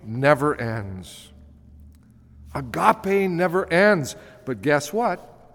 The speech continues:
Prophecies, speaking in tongues, even knowledge itself, they'll all come to an end. Even now, these things are only partial. They're like looking in an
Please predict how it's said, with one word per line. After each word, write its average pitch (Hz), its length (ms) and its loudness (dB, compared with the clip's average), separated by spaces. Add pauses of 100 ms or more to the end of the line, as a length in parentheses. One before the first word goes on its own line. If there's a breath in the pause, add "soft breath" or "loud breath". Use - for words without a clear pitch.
(920 soft breath)
Prophecies, 175 960 0 (560 soft breath)
speaking 196 580 0
in 143 160 0
tongues, 247 840 0 (440 soft breath)
even 170 420 4
knowledge 180 420 8
itself, 240 680 2 (720)
they'll 120 140 -6
all 170 360 4
come 160 300 -6
to 143 200 -4
an 120 80 -4
end. 101 360 -8 (1200 soft breath)
Even 226 380 6
now, 220 380 12
these 185 380 2
things 185 300 4
are 175 120 4
only 165 300 4
partial. 202 840 0 (720 soft breath)
They're 208 260 10
like 220 320 10
looking 208 480 6
in 180 120 4
an 175 140 2